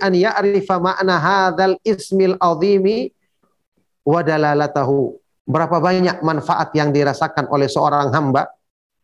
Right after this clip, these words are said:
dengan dia mengenal nama Allah yang Maha Agung ini,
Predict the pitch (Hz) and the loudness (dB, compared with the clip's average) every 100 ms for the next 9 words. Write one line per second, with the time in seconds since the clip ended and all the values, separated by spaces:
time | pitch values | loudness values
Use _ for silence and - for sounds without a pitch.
0 | _ _ _ 147 170 170 156 196 175 165 | _ _ _ 0 2 2 2 2 0 -2
1 | 165 170 160 151 147 151 165 147 143 147 | 0 0 0 0 0 0 0 0 0 0
2 | 139 143 143 - 156 139 160 160 147 185 | 0 0 0 -2 -2 0 0 2 2 0
3 | - | -2